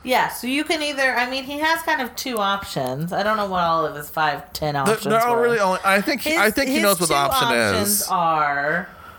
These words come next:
Speaker 1: to say, "Cool, we're friends, great," and that's
Speaker 2: Which
Speaker 1: the
Speaker 2: I don't think is what he
Speaker 1: relationship.
Speaker 2: wants.
Speaker 1: Or to fight for her and
Speaker 2: No,
Speaker 1: say,
Speaker 2: that's not the option I was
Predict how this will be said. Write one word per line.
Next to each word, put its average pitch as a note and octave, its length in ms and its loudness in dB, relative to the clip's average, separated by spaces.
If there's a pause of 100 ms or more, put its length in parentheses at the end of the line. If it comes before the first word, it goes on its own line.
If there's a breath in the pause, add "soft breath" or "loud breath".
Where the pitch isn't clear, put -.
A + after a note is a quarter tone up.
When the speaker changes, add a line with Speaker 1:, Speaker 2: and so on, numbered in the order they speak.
(440 loud breath)
Speaker 1:
to G#3+ 140 -2
say, G3 520 0
"Cool, A3+ 560 0 (120)
we're A#3 120 0
friends, E3+ 880 -2
great," D#3+ 360 0 (120)
and F#3 160 0
that's F3+ 140 2
Speaker 2:
Which D3 100 -4
Speaker 1:
the F3 80 2
Speaker 2:
I - 20 4
don't E3 160 2
think D3+ 160 2
is E3 120 2
what C#3 120 2
he B2+ 80 2
Speaker 1:
relationship. A#2+ 160 2
Speaker 2:
wants. A2+ 540 0 (100)
Speaker 1:
Or C#4 280 2
to D#4 160 -6
fight G#4 380 0
for E3 280 0
her C#3 460 -4 (180 loud breath)
and B3+ 120 0
Speaker 2:
No, E3+ 200 4
Speaker 1:
say, C#4 100 2
Speaker 2:
that's C#4 200 2
not F#3 140 2
the E3 80 0
option D3 360 2
I C3 100 4
was B2+ 160 2